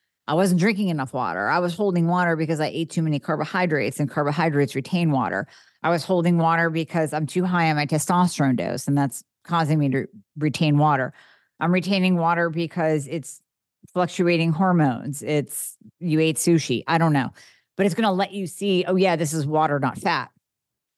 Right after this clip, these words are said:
If you do that water challenge and you're still the same weight, then you put on fat and you need to figure out why. Are you jacking your blood sugar up? Are you not sleeping well? Are you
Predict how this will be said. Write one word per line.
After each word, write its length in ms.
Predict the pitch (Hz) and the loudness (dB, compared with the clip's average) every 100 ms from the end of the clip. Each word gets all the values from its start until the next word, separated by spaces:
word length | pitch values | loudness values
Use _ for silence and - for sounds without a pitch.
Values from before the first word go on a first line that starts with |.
| _ | _
If 160 | - 160 | -6 0
you 160 | 214 233 | 2 4
do 140 | 247 | 4
that 180 | 190 165 | 4 2
water 280 | 185 220 208 | 0 0 -2
challenge 600 | 180 151 151 156 160 - | -4 -6 -4 -6 -8 -4
and 160 | 170 160 | 0 2
you're 120 | 180 | 2
still 160 | 202 | 0
the 120 | 185 156 | -2 0
same 300 | - 160 151 | 2 2 4
weight, 340 | 196 175 151 - | 4 2 0 -2
then 180 | 143 | 0
you 140 | 151 196 | 2 2
put 160 | 214 | 0
on 160 | 175 143 | -2 -2
fat 260 | 175 180 156 | -2 -2 -2
and 100 | 147 | -4
you 60 | |
need 140 | 156 139 | -4 -8
to 80 | |
figure 260 | - 151 143 | -8 -4 -2
out 160 | 127 110 | 0 0
why. 440 | 165 175 - - - _ _ _ _ _ _ - | 0 0 -4 -10 -16 _ _ _ _ _ _ -2
Are 80 | 170 | 0
you 140 | 170 | 2
jacking 440 | 160 156 - 165 | 2 0 0 2
your 100 | 160 | 2
blood 240 | 139 139 147 | 2 0 -2
sugar 300 | 208 185 185 | -4 -4 -4
up? 320 | 175 185 185 - _ _ _ _ _ _ - | -2 -2 -4 -14 _ _ _ _ _ _ -6
Are 300 | 160 156 156 | -2 0 0
you 460 | 127 160 160 151 | 0 2 2 2
not 260 | 143 120 - | 0 -4 -4
sleeping 520 | 190 190 185 185 180 | 2 2 4 4 4
well? 640 | 175 170 170 165 165 156 | 4 4 4 4 2 0
Are 280 | - 143 139 | 0 0 0
you 840 | 143 131 143 139 139 135 135 123 | -2 -2 0 0 2 0 0 -4